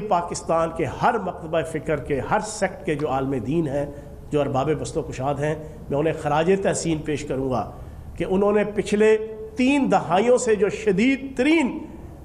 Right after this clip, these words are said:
कोशिश है इंडियन रॉ की और मुल्क दुश्मन ताकतों की कि पाकिस्तान को शिया सुन्नी फसाद में खसूसन और फिर बाकी फ़िरका वारियत के अंदर involve करके तबाह बर्बाद किया जाए, एक परसेंट भी उनको कामयाबी हासिल नहीं होती, क्योंकि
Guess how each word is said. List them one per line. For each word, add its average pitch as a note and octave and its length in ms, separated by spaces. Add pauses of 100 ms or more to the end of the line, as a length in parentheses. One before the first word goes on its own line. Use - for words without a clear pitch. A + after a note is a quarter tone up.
(220)
कोशिश G#3 340
है A3 160
इंडियन G#3 260
रॉ F3 240
की G3 160
और F3+ 80
मुल्क F3 180
दुश्मन F3 260
ताकतों D#3 360
की E3+ 120
कि E3 100
पाकिस्तान D#3 540
को D#3+ 160 (340)
शिया G3 280
सुन्नी E3+ 280
फसाद E3 400
में D#3+ 80
खसूसन E3 400
और E3 160
फिर E3 140 (340)
बाकी D#3 280
फ़िरका E3+ 300
वारियत D3+ 380
के D#3+ 60
अंदर D#3 200
involve C#3+ 300
करके D#3 320 (560)
तबाह E3 220
बर्बाद D3 380
किया D3+ 140
जाए, D#3 200 (720)
एक F#4 460
परसेंट D4 300
भी B3+ 100
उनको A#3+ 200
कामयाबी G#3 420
हासिल F3 280
नहीं F#3+ 100
होती, G#3+ 200
क्योंकि F#3 240